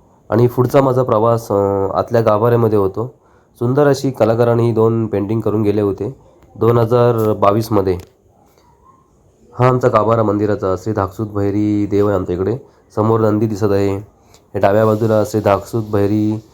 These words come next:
देवाची प्रतिष्ठापना आताच काही महिन्यापूर्वी केली होती. आणि हे समोर आपल्या पुजाऱ्याचा मुलगा कुमार प्रतीक पंधेरे आणि जे समोर,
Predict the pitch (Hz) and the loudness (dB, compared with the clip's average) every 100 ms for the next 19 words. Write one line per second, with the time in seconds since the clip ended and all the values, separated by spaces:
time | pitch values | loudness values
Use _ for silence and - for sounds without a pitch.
0 | _ _ 98 101 107 113 110 113 107 107 | _ _ -2 0 2 -2 -2 0 2 2
1 | 95 113 113 - 101 107 104 107 104 104 | 0 0 -2 0 2 2 0 0 -2 -2
2 | 104 92 98 92 120 - _ _ _ _ | -2 -2 -2 -2 -6 -12 _ _ _ _
3 | _ _ _ _ _ _ - - _ _ | _ _ _ _ _ _ -20 -20 _ _
4 | _ _ _ _ _ _ _ _ _ _ | _ _ _ _ _ _ _ _ _ _
5 | _ - - _ _ _ _ - - 110 | _ -20 -20 _ _ _ _ -12 0 2
6 | 113 113 110 117 117 110 104 - - _ | 2 2 0 2 2 2 0 -2 -10 _
7 | - - - 117 113 117 113 110 98 98 | -20 -20 -14 -6 0 0 0 0 0 0
8 | 92 87 90 _ 101 107 107 101 92 98 | -2 -2 -10 _ -4 -2 0 -2 -6 -8
9 | 110 - _ _ _ _ - 104 107 101 | -8 -14 _ _ _ _ -4 0 2 2
10 | 98 98 104 101 110 104 110 113 | 2 0 0 -2 -2 -2 0 0